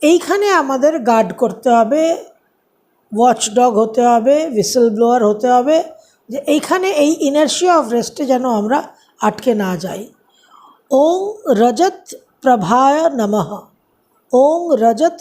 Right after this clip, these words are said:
প্রভায় নমঃ। এই মন্ত্র স্বাধিষ্ঠান চক্রে, আমাদের যে মণিপুর চক্র, যে নাভি ক্ষেত্র, সেখান থেকে তিন চার ইঞ্চি নিচে আমাদের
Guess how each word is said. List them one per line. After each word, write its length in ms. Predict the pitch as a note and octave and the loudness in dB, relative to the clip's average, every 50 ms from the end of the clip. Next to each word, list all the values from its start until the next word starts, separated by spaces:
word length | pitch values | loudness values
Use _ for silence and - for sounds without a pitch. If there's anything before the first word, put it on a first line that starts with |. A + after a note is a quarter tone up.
| - - | -14 -4
প্রভায় 520 | - B3 A3+ F#3+ G3+ A3 A#3 A#3+ B3+ C#4+ | -2 -2 0 0 0 0 0 0 0 0
নমঃ। 500 | C4 A#3+ G3+ F3 F#3 F3 E3+ F3 E3+ - - _ _ _ _ _ _ _ _ _ _ _ _ _ _ _ _ - | -2 -4 -8 -8 -8 -8 -10 -10 -12 -16 -20 _ _ _ _ _ _ _ _ _ _ _ _ _ _ _ _ -2
এই 200 | C4+ C#4+ E4 F4 | 0 2 2 2
মন্ত্র 520 | E4 C#4+ C4+ B3+ B3+ A#3+ - C#4+ E4 F4 G#4+ - - - _ _ _ _ | 2 2 0 0 0 -4 -4 -2 -2 -2 -2 -6 -14 -20 _ _ _ _
স্বাধিষ্ঠান 640 | - - - G#3 F#3+ A3+ A3 - - - D4+ D#4 D#4 | -14 -8 -4 -2 0 0 0 -2 -2 -2 -2 -2 -2
চক্রে, 500 | - D4+ C#4+ C4+ C4+ - C4+ D4+ F4 G4+ - - _ _ _ _ _ _ _ _ _ _ | -2 -2 -2 -2 -2 -4 -8 -6 -6 -8 -12 -20 _ _ _ _ _ _ _ _ _ _
আমাদের 520 | - G#3+ G#3+ A#3 A3 G3+ A#3+ A#3 G#3+ G3+ | -10 -4 -4 -2 0 2 0 0 0 -4
যে 340 | F#3 A3 A3 A3 A3+ - - - - _ _ _ _ _ _ _ _ _ _ _ _ _ _ _ _ _ _ _ _ _ - A3 | -4 -4 -4 -4 -4 -6 -14 -20 -20 _ _ _ _ _ _ _ _ _ _ _ _ _ _ _ _ _ _ _ _ _ -6 -2
মণিপুর 680 | A3 A#3 A#3+ B3+ B3+ B3+ - C#4 C4+ C4 D4 - - - _ _ _ | -2 0 0 0 -2 -2 0 0 0 0 0 -4 -12 -20 _ _ _
চক্র, 460 | - C#4 B3+ - - - C#4 D4+ D4+ | -2 -2 -2 -2 -4 -6 -4 -4 -2
যে 140 | B3+ A#3+ B3+ | -2 -2 -2
নাভি 480 | A#3 A3 G3+ G3 F#3 E3 A3+ C4+ D4+ D#4 | -2 -2 -2 -4 -2 0 0 0 0 -2
ক্ষেত্র, 560 | - - A#3+ C4 - - - E4 D#4+ G#4 - - _ _ _ _ _ _ _ _ | -2 -2 -2 -2 -4 -6 -6 -4 -4 -4 -4 -12 _ _ _ _ _ _ _ _
সেখান 440 | - - C4 A#3+ - A#3 B3+ C4 B3+ | -10 -4 -4 -2 0 0 -2 -2 -2
থেকে 220 | - C#4 C4 C#4 | -4 -2 0 0
তিন 320 | C4 - - C4+ B3+ B3 - | -2 -2 -4 -6 -4 -4 -2
চার 220 | - C#4 C#4 C4 | 0 0 0 0
ইঞ্চি 340 | C4+ B3+ B3+ G#3+ - D4 C#4 | -2 -6 -6 -6 -6 -4 -2
নিচে 540 | B3+ A3+ G#3+ G3+ G#3+ A#3+ C#4 C#4+ D#4+ - - - _ _ _ _ _ _ _ _ _ _ _ _ - | 0 0 -2 -2 0 0 0 0 0 -2 -10 -20 _ _ _ _ _ _ _ _ _ _ _ _ -10
আমাদের 540 | G#3 G#3+ A3 G#3+ A3+ A#3 A#3 A#3 - - | -6 -4 -2 0 0 0 0 -2 -8 -16